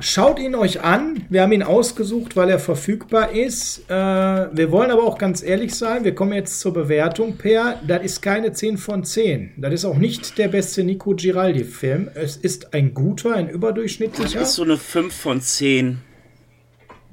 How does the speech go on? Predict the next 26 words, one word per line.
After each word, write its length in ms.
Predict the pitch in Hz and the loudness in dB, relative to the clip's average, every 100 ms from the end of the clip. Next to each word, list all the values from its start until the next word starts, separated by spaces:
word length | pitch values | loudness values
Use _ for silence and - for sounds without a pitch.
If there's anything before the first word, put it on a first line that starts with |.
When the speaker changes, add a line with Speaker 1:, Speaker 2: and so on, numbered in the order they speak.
| 135 | -8
Speaker 1:
Ja, 400 | 143 170 202 254 | -2 2 4 6
da 80 | 220 | 4
bin 120 | 208 | 4
ich 120 | 190 | 2
schon 180 | 185 139 | 2 2
höher. 340 | 127 196 220 175 | 4 4 4 0
Also 220 | 165 165 | -2 -2
ich 140 | 143 | -2
bin 160 | 202 196 | -4 -2
bei 100 | 180 | 0
einer 380 | 175 160 165 165 - - - - | 2 2 0 -6 -18 -20 -20 -10
sechs 500 | 117 131 180 - - | -6 -2 -4 -6 -8
Komma 300 | 180 165 143 | -4 -2 -4
fünf 400 | - 165 180 180 | -6 -6 -6 -8
von 360 | - 131 143 | -6 -6 -4
zehn 380 | - - 139 185 | -8 -4 -2 -2
für 200 | - 190 | -4 -4
mich. 400 | 185 220 - - _ - - - - | -2 -4 -8 -20 _ -20 -20 -20 -6
Ähm, 560 | 156 160 165 165 165 - | 0 2 2 0 -6 -10
allerdings 720 | - 139 165 190 175 175 165 | -6 -2 0 2 2 0 -2
natürlich, 440 | 170 151 175 156 147 | -4 -4 -2 -4 -4
wenn 100 | 147 | -2
ihr 100 | 143 | 0
sagt, 360 | 147 143 - | -2 -6 -8
"Mensch, 600 | 123 147 175 170 - - - | -4 -2 -2 -4 -8 -12 -12
hm, 440 | 160 170 170 147 | -4 -2 -2 -6